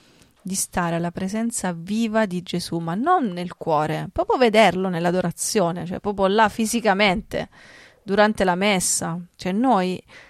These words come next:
abbiamo vera-, cioè non ab-, il nostro Dio non è, mm,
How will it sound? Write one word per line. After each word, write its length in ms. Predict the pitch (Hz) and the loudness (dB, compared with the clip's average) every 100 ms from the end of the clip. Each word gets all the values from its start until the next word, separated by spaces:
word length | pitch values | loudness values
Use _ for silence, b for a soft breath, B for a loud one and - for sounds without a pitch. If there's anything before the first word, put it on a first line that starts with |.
| B - | B -12
abbiamo 380 | 226 220 202 190 | 0 2 4 4
vera-, 220 | 202 196 | 2 2
cioè 160 | - 226 | 0 0
non 140 | 220 | 2
ab-, 160 | 220 214 55 - | 0 -2 -10 -14
il 120 | - 196 | -4 0
nostro 440 | 226 - - 220 | 2 0 0 -2
Dio 580 | 185 185 175 175 170 170 | -2 -4 0 0 0 -2
non 200 | 175 202 | -4 0
è, 240 | 262 202 - _ _ | 0 0 -4 _ _
mm, 320 | 175 175 175 | -8 -6 -8